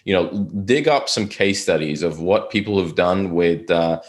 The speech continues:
with an account-based approach and what, what a campaign potentially gonna look like,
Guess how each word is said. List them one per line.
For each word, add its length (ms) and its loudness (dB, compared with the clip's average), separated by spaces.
with 140 0
an 80 -2
account-based 580 -2
approach 880 -2
and 180 0
what, 440 0
what 200 0
a 40 -2
campaign 600 0
potentially 560 0
gonna 220 2
look 260 0
like, 500 2